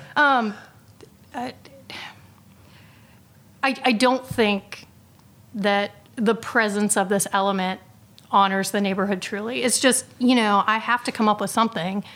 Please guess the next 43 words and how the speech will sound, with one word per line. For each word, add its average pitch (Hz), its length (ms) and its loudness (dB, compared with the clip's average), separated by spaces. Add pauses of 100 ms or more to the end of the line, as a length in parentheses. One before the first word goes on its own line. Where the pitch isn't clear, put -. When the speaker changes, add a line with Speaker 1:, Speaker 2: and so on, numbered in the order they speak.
(120)
Speaker 1:
Mm-hmm. 190 160 0
Speaker 2:
and 220 140 4
that's 208 380 -2
where 208 200 4
it 196 80 -8
came 202 240 -2
from. 190 320 -2
And 190 280 -6
between, 226 680 4 (640)
you 220 140 2
know, 196 240 2
this, 185 500 0 (760)
it, 269 160 2
it, 294 280 0
it - 20 6
was 269 180 4
just - 360 0
homage 196 640 2
was 226 160 -4
kind 196 260 0
of 180 340 -4
the 196 120 -2
inspiration, 196 800 2
and 214 120 2
that 202 160 -2
homage 196 460 2
came 202 220 -4
from 196 320 -4
our 202 160 2
stories. 190 600 -4 (440)
But - 100 2
I 262 60 4
do 262 160 4
wanna 254 180 4
circle 226 280 0
back 196 220 0
real 196 120 2
quick 190 200 -2
about 190 200 -2
that 196 160 -6
Barnwood 190 380 -2
shit, - 300 -8 (500)
because 208 420 2